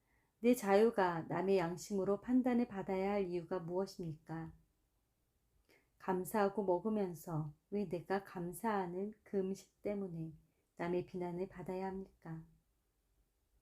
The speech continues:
그러므로 여러분은 먹든지 마시든지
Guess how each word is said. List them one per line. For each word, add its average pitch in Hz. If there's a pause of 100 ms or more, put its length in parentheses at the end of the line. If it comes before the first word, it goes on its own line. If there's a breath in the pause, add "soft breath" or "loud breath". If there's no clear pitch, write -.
(600 soft breath)
그러므로 240
여러분은 190
먹든지 185 (180)
마시든지 170